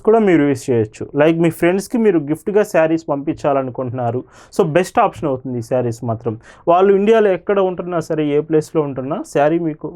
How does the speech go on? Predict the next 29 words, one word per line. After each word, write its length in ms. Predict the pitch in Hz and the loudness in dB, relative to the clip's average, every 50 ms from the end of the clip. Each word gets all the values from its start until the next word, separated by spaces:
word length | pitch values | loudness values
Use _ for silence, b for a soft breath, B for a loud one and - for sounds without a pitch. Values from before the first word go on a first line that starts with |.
| 147 139 | 0 0
వాళ్ళకి 280 | 131 131 135 131 139 135 | 2 2 0 -2 -2 -2
రీచ్ 180 | 139 139 - 165 151 | -4 -4 -2 0 0
అవుతుంది 380 | 147 139 - 143 143 151 190 226 202 151 | 0 -2 -4 -4 0 0 0 0 0 -2
with 120 | 151 - - - | -6 -6 -2 0
ఫాస్టెస్ట్ 420 | 143 135 156 151 - 180 160 - - | 2 2 2 2 0 -4 -4 -2 -4
షిప్పింగ్‌లో, 460 | 156 147 - 160 147 147 151 185 240 320 b b b b b b 156 | -4 -2 -2 -2 0 2 2 2 2 0 b b b b b b 2
అది 120 | 160 170 175 185 | 2 2 2 2
కూడా 120 | 196 196 - | 2 2 2
హోమ్ 200 | 170 160 156 147 135 | 2 2 2 2 2
డెలివరీ 300 | 127 123 120 117 113 117 113 107 | 0 0 0 0 0 0 0 -2
ఆప్షన్లో. 400 | - - - 123 117 110 110 107 - b b b b b b 190 | -4 -8 -12 -10 -8 -6 -6 -8 -8 b b b b b b 0
ఈ 60 | 202 196 214 | 0 2 2
కాంబినేషన్ 500 | 196 185 190 190 180 160 - - 165 160 - | 2 2 2 2 0 0 -2 -4 -4 -2 0
చూడండి, 260 | 156 147 143 135 131 127 - - | 0 0 0 -2 -8 -8 -4 0
cream 220 | 160 175 180 180 160 139 139 | 2 2 2 2 0 -2 -4
with 120 | 127 - _ _ - | -6 -8 _ _ -6
pink 160 | 135 131 127 123 127 | -4 -4 -2 0 0
combination 440 | 117 117 120 117 113 - - - - - 139 147 | 0 0 -2 -6 -8 -10 -12 -16 -16 -10 -8 -8
ఎంత 160 | 156 156 - 156 139 131 | -6 0 0 0 0 2
బాగుందో 320 | 123 117 117 113 110 113 113 - 127 | 0 -2 -2 -4 -6 -8 -8 -4 -2
శారీ 220 | 117 120 123 117 110 113 | -2 -2 -2 -2 -4 -4
వచ్చేసి. 420 | 113 - 120 113 113 - - 226 - b b b b b b b b - | -4 -4 -4 -4 -4 -4 -10 -12 -12 b b b b b b b b 0
So, 100 | 139 131 131 | 2 4 4
ఇలా 120 | 135 139 143 | 6 6 4
వస్తుంది. 280 | 139 139 - 160 180 226 226 - | 2 0 -2 -4 -4 -4 0 0
So, 60 | 220 170 143 143 | 0 0 0 -4
గిఫ్టింగ్ 340 | 156 160 - - 247 254 233 240 | -6 -6 -4 -4 -2 -2 0 0
పర్పస్‌కి 440 | 226 202 190 208 202 196 - - 208 | 0 0 0 -4 -6 -6 -8 -10 -8
మీరు 120 | 190 165 | -8 -6